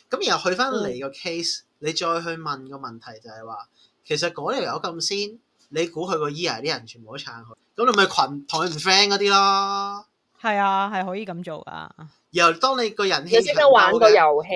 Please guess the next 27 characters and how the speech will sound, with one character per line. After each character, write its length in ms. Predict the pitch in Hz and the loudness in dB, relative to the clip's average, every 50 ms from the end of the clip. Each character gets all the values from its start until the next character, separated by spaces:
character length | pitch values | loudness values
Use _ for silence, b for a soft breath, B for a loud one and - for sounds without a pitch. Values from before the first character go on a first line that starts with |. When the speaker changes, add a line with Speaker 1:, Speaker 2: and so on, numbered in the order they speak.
| 175 - 175 180 | -6 -6 -6 -6
Speaker 3:
咯。 160 | 196 220 262 | -4 -2 -4
Speaker 1:
你， 140 | 277 190 - _ _ 170 190 | -4 -6 -8 _ _ -6 -4
你， 60 | 233 240 | -4 -2
當 180 | 233 277 294 294 | -2 -2 0 0
你 80 | 269 220 | 0 0
氣 160 | 202 214 208 | 0 -2 -2
場 300 | 202 - 175 143 139 143 | -2 -4 -8 -10 -8 -6
夠 260 | 190 175 175 180 170 175 | -4 -2 -2 -2 -4 -6
嘅， 160 | 170 170 175 - _ _ | -6 -8 -10 -12 _ _
你 80 | - 180 | -16 -14
咪 80 | 185 | -14
屌 280 | 175 156 143 139 143 165 | -12 -10 -10 -8 -8 -6
返 240 | 170 196 190 190 190 | 0 2 2 2 2
佢 220 | 190 180 147 139 | 2 0 -2 0
咯。 640 | 147 156 160 165 165 165 165 165 165 170 165 165 165 | 0 2 2 2 2 0 0 -2 -4 -4 -6 -6 -4
Speaker 2:
但 140 | - 190 339 | -2 -2 0
係 60 | - 277 | 0 0
我 60 | 359 | 0
諗 60 | 403 440 571 587 - | 0 -2 -2 -6 -6
佢 280 | - 311 240 269 269 - | -4 -2 -2 -2 -4 -4
頭 180 | - 254 208 | -4 -4 -4
先， 360 | 196 - 330 359 370 349 285 - _ | -4 -4 -8 -8 -8 -10 -14 -18 _
即 100 | - 370 | -8 -6
係 280 | 370 311 247 214 - - | -6 -6 -6 -10 -10 -8
我 100 | 220 220 220 | -6 -6 -6
哋 80 | |
而 20 | 220 | -4